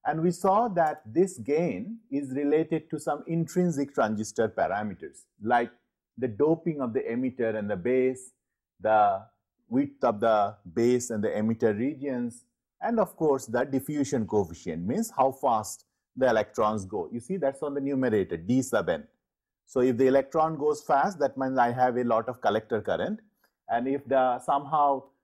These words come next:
the holes which are back emitted, base current, if it, that goes slow,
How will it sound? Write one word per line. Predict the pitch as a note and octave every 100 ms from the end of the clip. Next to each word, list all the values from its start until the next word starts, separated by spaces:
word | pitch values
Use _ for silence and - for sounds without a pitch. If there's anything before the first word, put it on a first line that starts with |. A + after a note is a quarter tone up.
| _ A#2
the | C3 B2 A#2
holes | C3 D#3+ D#3+ B2 A#2 - -
which | B2
are | C3+
back | A#2 B2 B2 C3
emitted, | D3 F#3+ G#3 B2+ A2 - _ _ _ _ -
base | G2+ D3 D#3+
current, | - B2 C3+ G3+ - _ -
if | F3
it, | G#3 D#3
that | E3+ D#3+
goes | D3 E3+ E3
slow, | - G3 B2+ A2